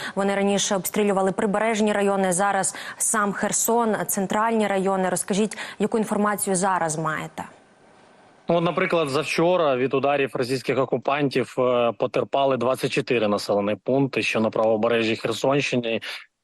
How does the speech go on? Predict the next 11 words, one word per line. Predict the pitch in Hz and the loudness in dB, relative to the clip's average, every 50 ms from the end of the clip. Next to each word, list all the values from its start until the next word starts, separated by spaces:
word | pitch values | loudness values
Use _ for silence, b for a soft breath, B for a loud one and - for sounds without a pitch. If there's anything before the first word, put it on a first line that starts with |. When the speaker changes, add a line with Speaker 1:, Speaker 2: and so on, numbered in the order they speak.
| _ _ - | _ _ -2
Speaker 2:
Е, | 113 117 113 113 113 110 110 110 110 107 107 107 | 0 0 2 2 2 2 2 2 2 2 2 0
вчора | 101 - - 143 135 135 127 | 0 -2 0 0 2 2 2
було | 123 127 131 127 131 131 127 127 123 120 | 2 2 2 2 4 4 4 2 2 0
два | 107 104 117 123 131 135 135 131 123 120 113 107 | 0 0 0 0 2 2 2 2 2 2 2 2
ракетні | 120 120 - - - 143 - 139 131 | 0 0 0 -2 -2 0 0 0 0
удари | 127 123 123 123 127 123 123 123 110 | 2 2 2 2 2 2 2 0 0
по | 113 110 | -2 -2
Бориславському | 110 117 120 - - 127 131 143 131 - - - 127 123 120 117 | -2 -2 -2 0 0 0 0 0 0 -2 -2 -2 0 0 0 2
району. | 120 120 117 120 117 113 113 110 107 104 101 101 B B B B B B B B B - | 2 2 2 2 2 2 2 2 2 2 2 0 B B B B B B B B B 0
Е, | 117 113 113 110 110 110 107 107 107 107 104 104 107 107 104 110 | 0 2 2 2 2 2 2 2 2 2 2 2 2 2 2 0
одна | 107 120 123 123 120 120 117 113 113 110 107 | 2 0 0 2 2 2 2 2 2 0 -2